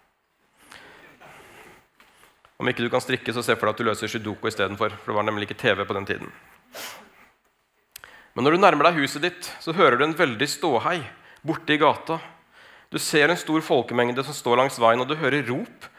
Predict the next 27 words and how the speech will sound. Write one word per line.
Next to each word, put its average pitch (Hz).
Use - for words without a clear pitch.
og -
skrik, -
og 170
folk 160
høres 165
sinte 120
ut. -
Du 123
baner 127
deg 147
vei 127
gjennom 123
folkemengden 113
for 127
å 120
se 127
hva 113
slags -
oppstyr -
dette -
er. 101
Er 101
det 113
en -
parade, 151
tenker 123
du? 120